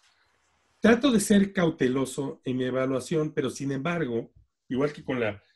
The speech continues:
con la, con la cuchareada presidencial, el hecho de que de pronto los medios periodísticos contengan dos voces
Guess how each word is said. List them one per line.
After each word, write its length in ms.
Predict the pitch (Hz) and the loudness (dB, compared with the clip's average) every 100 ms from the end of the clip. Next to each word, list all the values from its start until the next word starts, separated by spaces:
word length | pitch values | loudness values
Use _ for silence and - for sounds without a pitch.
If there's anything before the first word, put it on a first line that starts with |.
| _ _ | _ _
con 160 | 131 123 | -4 0
la, 240 | 123 123 | 0 -2
con 160 | - 131 | -2 0
la 140 | 127 | 0
cuchareada 520 | 135 - 139 156 160 | 0 -2 2 4 4
presidencial, 680 | 156 120 120 117 113 131 123 - _ _ _ _ _ _ _ _ _ _ - - | 0 -6 -8 -8 -6 -6 -6 -12 _ _ _ _ _ _ _ _ _ _ -6 -2
el 160 | 170 196 | 4 6
hecho 260 | 262 294 | 6 6
de 160 | 262 - | 6 4
que 120 | 165 | 0
de 100 | 147 | -2
pronto 640 | 160 185 185 175 160 - _ _ - | 0 -2 -2 0 0 -2 _ _ -10
los 340 | 175 143 131 | 0 0 2
medios 640 | 160 202 190 202 - - - - _ _ _ _ _ _ _ _ | 0 2 2 0 0 -4 -6 -10 _ _ _ _ _ _ _ _
periodísticos 880 | 151 143 147 175 - - 131 120 - | 2 4 2 0 -4 -8 -8 -10 -10
contengan 720 | - 143 131 185 185 165 - _ _ _ _ | -6 -4 0 0 2 0 -2 _ _ _ _
dos 420 | 147 139 214 196 | -4 4 4 4
voces 640 | 175 196 - 120 - - | 2 0 0 -6 -6 -14